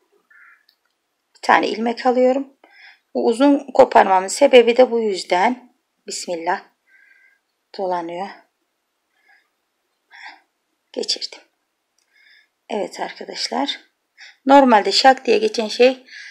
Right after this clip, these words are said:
kamera karşısında bizi mahcup etmeye bayılıyor. Evet, şimdi iplerimi yakayım.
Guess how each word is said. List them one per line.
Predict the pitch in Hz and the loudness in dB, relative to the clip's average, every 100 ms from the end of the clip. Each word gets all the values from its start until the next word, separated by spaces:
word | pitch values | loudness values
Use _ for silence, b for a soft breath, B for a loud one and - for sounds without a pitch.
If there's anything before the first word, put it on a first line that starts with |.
| B B - | B B -8
kamera | - 269 208 180 | 0 4 4 2
karşısında | - 247 247 247 - 247 247 254 262 - _ _ _ _ _ _ _ _ _ _ _ _ - | 6 6 6 0 0 0 4 4 2 -8 _ _ _ _ _ _ _ _ _ _ _ _ -12
bizi | 226 240 | -2 0
mahcup | 214 202 196 - | 0 -2 -2 2
etmeye | 233 - 208 233 | 2 2 -4 -2
bayılıyor. | 196 190 190 196 190 262 - _ _ _ _ _ _ _ _ _ b b b b - | 0 -2 -2 -2 -2 -4 -12 _ _ _ _ _ _ _ _ _ b b b b -16
Evet, | - - - | -14 -12 -10
şimdi | - 311 | -2 0
iplerimi | 285 285 247 196 180 | 0 4 4 4 0
yakayım. | 208 - 277 277 - | -2 -2 -4 -4 -6